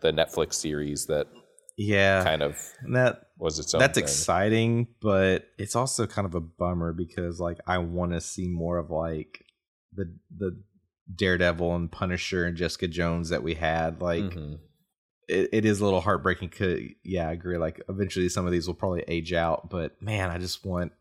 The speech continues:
Speaker 2: they gotta bring 'em back for something.
Speaker 1: Mm-hmm.
Speaker 2: <laughs> It'd be so much fun.
Speaker 1: Yeah, I mean,
Speaker 2: 'Cause I was really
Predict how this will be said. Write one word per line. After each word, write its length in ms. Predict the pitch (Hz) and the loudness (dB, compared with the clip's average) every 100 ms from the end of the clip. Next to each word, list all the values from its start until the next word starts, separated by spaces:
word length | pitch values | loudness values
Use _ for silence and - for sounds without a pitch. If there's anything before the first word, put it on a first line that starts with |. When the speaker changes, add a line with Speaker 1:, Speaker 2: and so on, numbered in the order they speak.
| _ _ _ _ _ _ - | _ _ _ _ _ _ -6
Speaker 2:
they 100 | 107 | -2
gotta 140 | 113 | 0
bring 180 | 92 95 | -2 -4
'em 80 | 82 | -2
back 200 | 78 - | -4 -4
for 60 | - | -12
something. 360 | 73 67 80 | -14 -12 -4
Speaker 1:
Mm-hmm. 400 | 110 95 85 76 76 | -2 0 -4 -10 -12
Speaker 2:
<laughs> 60 | - _ _ _ _ _ _ _ 107 | -16 _ _ _ _ _ _ _ -2
It'd 140 | 113 | 0
be 60 | 95 | 0
so 160 | - 90 | -2 -2
much 180 | 76 - | -4 -6
fun. 380 | 80 69 80 85 _ _ _ _ _ _ _ _ _ _ _ _ _ | -8 -8 -10 -14 _ _ _ _ _ _ _ _ _ _ _ _ _
Speaker 1:
Yeah, 220 | 87 73 - | 0 0 4
I 100 | 107 | 2
mean, 200 | 120 117 | 4 2
Speaker 2:
'Cause 40 | |
I 60 | 113 | 2
was 140 | 98 | 2
really 420 | 92 101 92 90 | 0 2 4 2